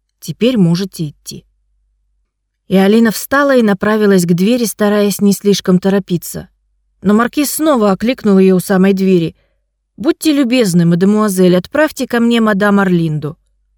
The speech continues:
Мне нужно с ней поговорить". Дуэнья, оказалось, поджидала подопечную в её покоях уже вместе с доктором, маленьким суховатым мужчиной непонятного возраста,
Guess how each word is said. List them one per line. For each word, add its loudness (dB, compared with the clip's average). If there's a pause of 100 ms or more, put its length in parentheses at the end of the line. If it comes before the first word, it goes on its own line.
(140)
Мне 2 (280)
нужно 0
с -6
ней 2
поговорить". -4 (1160)
Дуэнья, 0
оказалось, -2
поджидала 0
подопечную 0
в 0
её 2
покоях -2 (260)
уже 0
вместе -4
с -2
доктором, -4 (300)
маленьким 0
суховатым 0
мужчиной 0
непонятного 0
возраста, -6